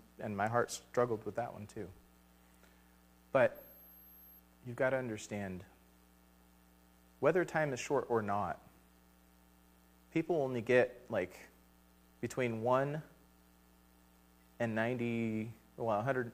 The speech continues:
one to hundred and ten years on this earth, right? You've only got a few years with them before they're gone. People could die. People could,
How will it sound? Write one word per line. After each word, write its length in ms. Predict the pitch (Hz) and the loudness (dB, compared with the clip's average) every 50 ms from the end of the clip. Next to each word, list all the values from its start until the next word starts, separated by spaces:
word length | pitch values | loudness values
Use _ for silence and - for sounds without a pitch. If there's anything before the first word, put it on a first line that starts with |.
| - | -10
one 340 | - 123 135 165 196 202 196 | -2 4 6 6 6 6 4
to 160 | 196 - 165 | 2 2 4
hundred 280 | 143 170 170 165 165 147 | 4 6 6 4 4 2
and 120 | 135 127 | 0 -4
ten 260 | - - 165 151 135 127 | -2 0 0 0 0 2
years 320 | 127 143 143 139 120 107 | 2 4 4 4 4 4
on 140 | 117 107 110 | 2 0 0
this 160 | 104 - - | -2 -2 0
earth, 260 | 120 117 101 92 - | 0 0 0 0 0
right? 260 | 98 104 107 117 123 - - - - - - - - - - - - - - - - - - - - - | 2 4 4 4 2 -2 -8 -20 -20 -20 -20 -20 -20 -20 -20 -20 -20 -20 -20 -20 -20 -20 -20 -20 -12 -4
You've 200 | - 131 151 151 | -2 0 2 2
only 220 | 160 160 147 135 123 | 2 2 4 4 8
got 220 | 127 127 127 117 | 10 10 10 8
a 40 | 113 | 6
few 200 | - - 127 123 | 4 0 -2 0
years 360 | 117 113 117 120 120 117 - | 2 2 2 2 2 0 -4
with 140 | 101 - - | -10 -8 -6
them 340 | 92 87 85 85 87 95 101 - - - - - - - - - - - - | -4 -4 -4 -4 -8 -10 -12 -16 -20 -20 -20 -20 -20 -20 -20 -20 -16 -12 -10
before 240 | 104 - - 113 | -6 -2 0 0
they're 300 | 107 104 101 104 101 95 - - - - - - - - 113 | 2 4 4 2 2 0 -6 -12 -20 -20 -20 -20 -18 -6 -2
gone. 300 | 110 107 101 85 78 78 - - - - - - - - - - - - - - - - - - - - - - - - - - - - - - - - - - - - - - - - - - - - - _ _ - - - - - - - | 0 0 0 0 -4 -8 -12 -18 -20 -20 -20 -20 -20 -20 -20 -20 -20 -20 -20 -20 -20 -20 -20 -20 -20 -20 -20 -20 -20 -20 -20 -20 -20 -20 -20 -20 -20 -20 -20 -20 -20 -20 -20 -20 -20 -20 -20 -20 -20 -20 -20 _ _ -20 -20 -20 -20 -20 -10 -6
People 260 | 139 135 - - 135 | -4 -4 -2 -4 -4
could 260 | - - 127 113 107 | -4 -4 -6 -2 4
die. 380 | - 113 104 107 92 78 67 71 113 - - | 6 8 8 8 8 4 2 0 -6 -8 -6
People 260 | - 123 - 117 113 | -6 -4 -2 -4 -4
could, 200 | 104 - 110 104 | -2 -2 -2 -2